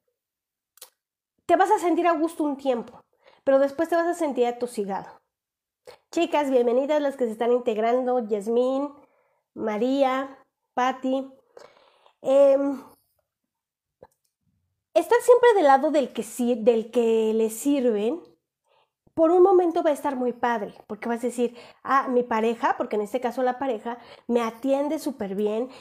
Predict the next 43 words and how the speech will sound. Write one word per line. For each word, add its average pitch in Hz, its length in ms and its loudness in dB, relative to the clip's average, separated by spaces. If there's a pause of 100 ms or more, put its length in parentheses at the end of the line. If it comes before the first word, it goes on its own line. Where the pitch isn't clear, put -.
y 254 120 0
está 269 340 -2
conmigo 240 580 -2 (220)
y 226 100 0
me 233 240 0
quiere 311 300 0
y 349 40 0
me 302 120 2
siento 226 340 -4
mimada 220 500 -2
o 240 60 -2
mimado". 220 520 -4 (1400)
Pero 240 160 0
va 294 60 0
a 302 40 -4
llegar 415 240 4
un 349 120 2
punto 285 200 -2
en 285 80 -6
que 269 80 -6
te 247 80 -6
vas 226 140 -4
a 269 80 -4
sentir 240 280 -2
atosigada, 233 760 -6
vas 233 200 -2
a 285 60 -4
sentir 262 260 -2
un, 254 380 -6
va 262 220 0
a 269 80 -6
ser 262 400 -4
un 262 160 -4
punto 247 240 -6
en 247 60 -2
el 247 60 -4
que 240 100 -6
digas, 254 260 -6 (440)
"Quiero 285 280 -2
respirar, 285 760 -4 (1000)
me 220 100 -4
estás 220 360 -6
asfixiando". 247 1080 -8